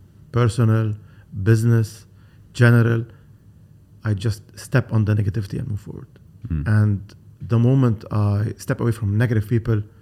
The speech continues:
Speaker 1: trust me, it works.
Speaker 2: Mm.
Speaker 1: Does it need courage?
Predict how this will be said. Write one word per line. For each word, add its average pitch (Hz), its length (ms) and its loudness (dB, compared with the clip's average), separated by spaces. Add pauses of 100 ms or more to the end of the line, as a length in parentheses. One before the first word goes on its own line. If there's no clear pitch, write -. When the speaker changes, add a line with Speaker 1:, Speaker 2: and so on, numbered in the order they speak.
(300)
Speaker 1:
trust - 260 -6
me, 113 80 -2
it 107 100 -10
works. - 320 -16 (220)
Speaker 2:
Mm. 78 200 -4 (520)
Speaker 1:
Does 120 180 2
it 143 180 0
need 139 460 0 (460)
courage? 151 760 -2